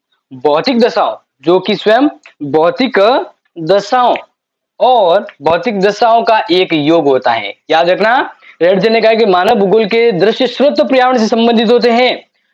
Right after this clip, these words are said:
जो कि स्वयं भौतिक दशाओं का एक योग होता है। ये red gel की definition exam के लिए most important है, याद रख लीजिएगा।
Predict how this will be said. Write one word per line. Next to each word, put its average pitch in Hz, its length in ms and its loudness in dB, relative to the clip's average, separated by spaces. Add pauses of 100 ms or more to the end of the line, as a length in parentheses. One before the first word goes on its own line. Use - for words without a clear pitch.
(160)
जो 208 220 0
कि 254 160 0
स्वयं 269 320 0 (120)
भौतिक 160 380 -2
दशाओं 202 400 0
का 190 140 0
एक 185 300 0 (360)
योग 175 380 0
होता 170 280 2
है। 175 200 0
ये 175 140 0
red 170 220 0
gel 170 220 0
की 185 80 0
definition 175 560 0
exam 156 400 0
के 175 140 0
लिए 160 160 2
most 180 280 0
important 151 400 -2
है, 156 60 0
याद 160 240 0
रख 160 100 0
लीजिएगा। 143 500 -2